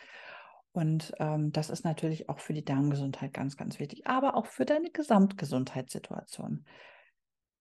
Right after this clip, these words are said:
Achte darauf, dass du so wenig Stress wie möglich hast. Stress wirkt sich immer negativ aus, also da agiere auch dann gegen.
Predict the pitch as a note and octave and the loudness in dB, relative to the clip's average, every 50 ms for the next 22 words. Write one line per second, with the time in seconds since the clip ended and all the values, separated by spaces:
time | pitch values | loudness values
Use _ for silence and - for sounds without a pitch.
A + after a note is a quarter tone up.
0 | _ _ _ - A3 A#3 B3+ B3 - - C4 A#3 A#3 G#3+ A3 G3+ G3 G3+ G3+ G3+ | _ _ _ 2 4 4 4 2 2 2 4 4 4 4 4 4 4 4 4 2
1 | - G3 F3+ F#3 - - F3+ E3+ - - - E3 E3+ D#3 D3 D3+ D#3 E3 F#3 G#3 | 0 -4 -4 -4 -2 -2 -2 -2 -2 -4 -4 0 0 0 2 2 2 4 6 8
2 | A3+ A#3 A#3+ A#3 - - - - - F#3+ F#3 F3+ - - F3 D#3+ D#3 D3+ D#3+ F3+ | 8 8 6 4 2 -4 -8 -2 0 0 0 0 -2 -2 0 2 2 4 4 2
3 | G#3+ A3 - - A#3 A#3 - - A3 G#3 G#3 - - - - _ _ _ _ - | 2 0 0 0 -2 -2 -2 -2 0 0 0 -2 -4 -10 -18 _ _ _ _ -8
4 | - - - - - - - G3+ G#3 A3 G#3+ - - - - - _ _ _ - | -8 -8 -8 -8 -4 2 6 6 6 6 4 0 -8 -14 -16 -18 _ _ _ -4
5 | F#3+ E3 E3 F3 F#3 F#3 - - - G3 F#3+ - - - F3 F3 F3+ F#3 F3+ F3+ | 0 4 4 4 4 4 0 -2 -2 -2 -2 -2 -4 -2 2 2 4 4 4 2
6 | E3+ E3 E3 E3+ F3 F#3+ F3 F3 F3 - - F3 E3 E3 - - E3 E3 E3+ E3+ | 2 2 2 2 0 0 -2 -2 -4 -2 -2 -2 -2 -2 -4 -4 0 0 2 0
7 | F3+ - - - E3+ E3 D#3+ E3 E3 D3+ D3 F3 F#3+ - - - F3+ E3 - F3 | 0 -2 -2 -2 0 0 0 0 2 2 2 2 0 0 0 -2 -2 0 2 2
8 | E3+ E3 - - - E3 - - - - E3 D#3 D3+ D#3 D#3+ D#3 - - E3+ E3 | 2 2 0 -2 -4 -6 -6 -6 -6 -4 -2 0 0 0 -2 -2 -2 0 4 4
9 | F3+ G3 G3+ G3 | 6 6 6 6